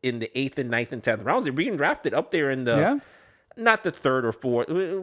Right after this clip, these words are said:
Speaker 1: probably the fourth, fifth,
Speaker 2: Fourth,
Speaker 1: sixth
Speaker 2: fifth.
Speaker 1: rounds
Speaker 2: Fourth,
Speaker 1: is, is
Speaker 2: fifth.
Speaker 1: where they're going.
Speaker 2: Yeah, I think.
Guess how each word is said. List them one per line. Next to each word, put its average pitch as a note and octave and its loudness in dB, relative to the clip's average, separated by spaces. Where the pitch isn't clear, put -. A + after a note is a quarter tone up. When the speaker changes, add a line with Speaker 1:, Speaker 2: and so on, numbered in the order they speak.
Speaker 1:
probably G3+ 2
the C3+ 0
fourth, - -2
fifth, C3+ 2
Speaker 2:
Fourth, C#4+ 6
Speaker 1:
sixth D3 4
Speaker 2:
fifth. C3+ 4
Speaker 1:
rounds A#2+ 0
Speaker 2:
Fourth, A3 2
Speaker 1:
is, C#3 0
is B2+ 2
Speaker 2:
fifth. C#3 -2
Speaker 1:
where B2+ 4
they're A#2 0
going. C#3 2
Speaker 2:
Yeah, C#3+ -2
I D3 0
think. A#2 -8